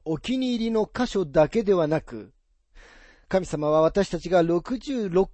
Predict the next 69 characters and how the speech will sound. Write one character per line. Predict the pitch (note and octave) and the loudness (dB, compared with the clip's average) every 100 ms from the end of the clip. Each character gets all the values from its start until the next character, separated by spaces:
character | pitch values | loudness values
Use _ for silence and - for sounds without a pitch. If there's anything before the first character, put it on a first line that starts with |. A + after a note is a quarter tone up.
| - | -4
巻 | D#3+ C#3+ B2+ | -4 -2 -4
全 | E3+ C4 A3+ | 0 0 0
部 | F3 E3 | 2 4
を | |
学 | D3+ D3 D#3+ G#3 | 4 0 2 2
ぶ | G3 | 0
べ | F#3 A3 | -2 -4
き | F3 | -2
で | E3 F3+ | 0 0
あ | F#3 | 0
る | F#3+ | -2
こ | E3+ E3+ | -2 -6
と | - A3 | -2 0
を | F#3+ | 0
意 | F#3+ | 0
味 | |
さ | D#3 C3+ | -4 -6
れ | G#2+ | -8
た | - - _ _ _ _ - | -14 -20 _ _ _ _ 0
と | A#3 E3 | 2 2
私 | F3 F3+ - | -2 -4 -2
は | G3 | -2
確 | - D3 - | -2 -6 -8
信 | D3+ | -10
し | - | -10
て | - | -16
い | |
ま | - | -20
す。 | - - _ _ _ _ _ _ _ _ _ _ _ _ _ _ - - - - | -20 -20 _ _ _ _ _ _ _ _ _ _ _ _ _ _ -20 -20 -18 -10
一 | G#3 | -4
体 | - G#3+ | 2 4
ど | F3 | 4
れ | G#3 | 2
だ | C4+ C#4 | 2 -2
け | C4 | -2
の | F#3+ | -2
聖 | - F#3+ | 2 0
書 | F3+ | 0
ク | D#3+ E3+ | -4 -2
ラ | |
ス | C#3 B2+ | -4 -6
が | A#2+ A2 G2+ _ _ | -8 -8 -10 _ _
同 | F3 G3+ B3 | -4 0 0
じ | A3 G#3+ | -2 -4
書 | - G#3 - | 0 0 0
ば | D3+ A3 | 2 4
か | A#3+ A3 | 4 0
り | E3+ E3 | 2 2
を | D#3 | 2
何 | D#3+ B3 A3 | 2 0 0
度 | F3 | -2
も | E3+ E3 | -2 -2
何 | G#3 C4 A3 | -2 -4 -2
度 | F3 | -2
も | F3 | 0
繰 | - D#3+ | -2 -4
り | F#3+ | -6
返 | - F#3+ | 0 0
し | E3+ | 0
て | - | -2
い | E3 | -2
る | D3+ | -2
こ | C#3 | -6
と | D3 | -8
で | A2 | -8
し | - | -16
ょ | - | -20
う | |
か。 | _ | _